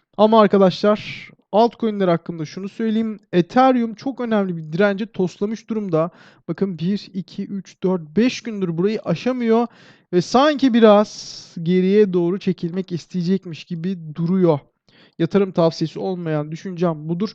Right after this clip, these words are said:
Altcoin'leri değerlendirirken tabii ki Ethereum'u görmezden gelmek, affedersiniz, ahmaklık olacaktır. Ethereum'un hareketinde mutlaka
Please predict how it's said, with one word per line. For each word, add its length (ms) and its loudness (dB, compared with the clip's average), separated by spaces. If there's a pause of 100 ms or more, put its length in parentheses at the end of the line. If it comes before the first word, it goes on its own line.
(420)
Altcoin'leri 640 4
değerlendirirken 920 0 (160)
tabii 200 0
ki 140 -10
Ethereum'u 800 -2 (300)
görmezden 600 0
gelmek, 760 -4 (800)
affedersiniz, 640 0
ahmaklık 540 0
olacaktır. 580 -6 (460)
Ethereum'un 500 2
hareketinde 600 -2
mutlaka 500 -4